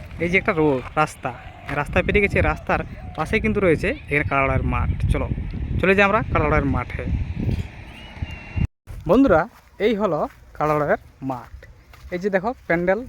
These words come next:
সাজছে এখানে, এখানে এলাউন্স করা হবে এখান থেকে, আর এখান থেকেই এই কাড়া লড়াইটা পরিচালনা করা হবে। তো বন্ধুরা, মাঠ কিন্তু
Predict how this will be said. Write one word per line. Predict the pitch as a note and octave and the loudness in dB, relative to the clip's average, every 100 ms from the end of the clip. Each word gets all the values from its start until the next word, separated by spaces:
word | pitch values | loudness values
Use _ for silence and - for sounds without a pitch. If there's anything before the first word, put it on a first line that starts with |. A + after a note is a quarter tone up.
| - | -4
সাজছে | - D#3+ - F#3+ | 0 0 -2 -6
এখানে, | F3+ G3+ D#4 - - - | -4 -8 -10 -16 -20 -14
এখানে | D3+ C3+ D#3+ D#3 D3 - | -8 -2 0 2 0 -4
এলাউন্স | D#3+ E3+ - | 0 0 0
করা | - | 0
হবে | D#3+ | 0
এখান | D#3+ E3 | 2 0
থেকে, | D#3+ E3 D4 _ _ _ - _ | -2 -6 -10 _ _ _ -20 _
আর | C3 B2+ B2+ | -6 -4 -4
এখান | C3+ F3 | -2 -2
থেকেই | E3+ F3 F3+ D4+ _ - | 0 2 0 -4 _ -6
এই | C#3 D3 | -4 -4
কাড়া | - C#3+ D3 | -2 0 0
লড়াইটা | D3 C#3 C3+ C4 - - | 0 -2 -6 -8 -10 0
পরিচালনা | F3+ F3 D3+ B2 | 0 2 0 -2
করা | B2 | -4
হবে। | B2 A#2 - - - - - - | -6 -8 -12 -16 -12 -12 -10 -6
তো | C#3 C3+ | -2 0
বন্ধুরা, | C#3+ G3 G3 D#3 A3 - - - - - | 0 2 4 4 2 -8 -20 -18 -16 -6
মাঠ | D3+ E3+ A#3 - - - - | 0 0 0 -6 -16 -16 -6
কিন্তু | A3 G#3+ A#3+ B3 | -4 -2 0 0